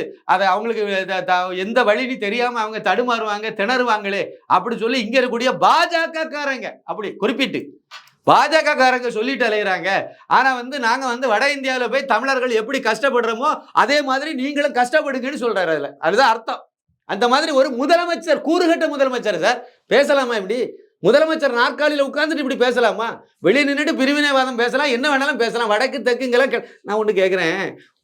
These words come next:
உண்மையிலேயே ஸ்டாலினுக்கு குடும்பத்துல உள்ளவங்களே இப்ப இந்தி படிக்கலைன்னா அவங்க கக்கூசு மாறுறதுக்கு ஆளு கிடைக்காது,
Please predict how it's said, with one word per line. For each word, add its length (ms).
உண்மையிலேயே 840
ஸ்டாலினுக்கு 800
குடும்பத்துல 540
உள்ளவங்களே 420
இப்ப 180
இந்தி 180
படிக்கலைன்னா 680
அவங்க 440
கக்கூசு 440
மாறுறதுக்கு 500
ஆளு 100
கிடைக்காது, 380